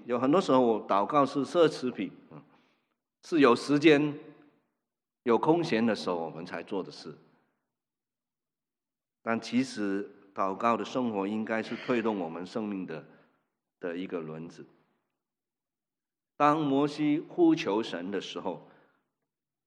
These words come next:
神就指示他一棵树。当他照着神的指示去做的时候，圣经说水就变甜了。当神介入的时候，困难就可以解决。对于神来说，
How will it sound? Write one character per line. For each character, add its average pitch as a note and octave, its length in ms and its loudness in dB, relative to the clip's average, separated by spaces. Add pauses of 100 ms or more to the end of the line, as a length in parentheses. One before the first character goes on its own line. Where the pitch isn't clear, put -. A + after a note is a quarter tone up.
(200)
神 G#2 280 -4
就 A#2+ 220 0
指 - 260 -10
示 B2+ 220 -6
他 B2 480 -2
一 D3 80 -6
棵 C#3 180 -6
树。 B2+ 380 -4 (580)
当 E3 140 -4
他 F#3+ 100 4
照 G#3 220 6
着 E3 100 2
神 C#3+ 220 0
的 E3 80 2
指 A#2 240 -4
示 C#3+ 280 -2
去 - 480 -2
做 D3+ 220 8
的 A2+ 120 2
时 - 180 -6
候， G2 320 -2 (400)
圣 D3+ 160 -2
经 C#3+ 120 2
说 C#3 200 2
水 G#2 340 0
就 B2+ 200 2
变 A2+ 340 0
甜 E2+ 340 -8
了。 E2+ 140 -10 (340)
当 F#3+ 220 2
神 C#3+ 320 0
介 G#3 200 4
入 F#3+ 180 6
的 C3+ 100 6
时 G#2+ 220 -4
候， G#2+ 340 -2 (340)
困 E3 200 0
难 A2+ 180 2
就 C#3 100 -2
可 A2+ 140 -4
以 G2+ 100 -2
解 D#2+ 220 -10
决。 D#2 260 -12 (460)
对 G#3 160 8
于 A3+ 60 2
神 E3 240 2
来 D#3 180 4
说， F3+ 320 -2